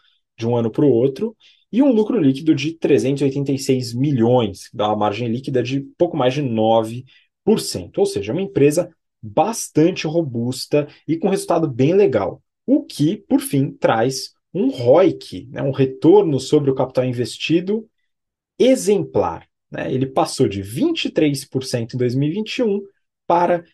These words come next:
vinte e oito ponto quatro por cento em dois mil e vinte e dois. Então, sim, mesmo com a Selic nas alturas,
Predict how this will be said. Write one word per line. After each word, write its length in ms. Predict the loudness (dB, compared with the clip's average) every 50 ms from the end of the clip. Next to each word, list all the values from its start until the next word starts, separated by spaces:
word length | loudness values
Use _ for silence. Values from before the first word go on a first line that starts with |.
| _ -16
vinte 540 | -14 -10 -4 -2 0 0 0 -2 -2 0 4
e 40 | 6
oito 540 | 6 8 8 6 4 2 0 -4 -4 -4
ponto 480 | -2 0 0 0 0 0 -4 -8 -10 -12
quatro 640 | -6 -2 0 0 2 0 -2 -4 -4 -4 -6 -6
por 180 | -6 -6 -8 -8
cento 600 | -8 -6 -4 -4 -4 -4 -6 -8 -8 -6 -6 -6 -8 -10 _ _ _ _ _
em 260 | 4 4 4 4 4
dois 300 | 4 4 4 4 4 2
mil 160 | 0 2 2 4
e 60 | 4
vinte 280 | 2 2 0 0 0
e 40 | 2
dois. 480 | 4 4 4 4 2 -2 -8 -12 -12 -14 _ _ _ _ _ _ _ _
Então, 380 | -2 -2 0 4 4 4 4 2
sim, 380 | 0 -2 0 0 2 2 2
mesmo 360 | 2 4 4 4 4 2 0 -4
com 220 | -2 -2 0 0
a 60 | 0
Selic 600 | -2 0 2 2 4 4 2 0 -2 -4 -4 -4
nas 360 | -2 -2 -2 -2 -2 -2 0
alturas, 960 | 2 2 2 2 -2 0 4 4 6 6 6 4 2 2 0 -4 -10 -14 -16 _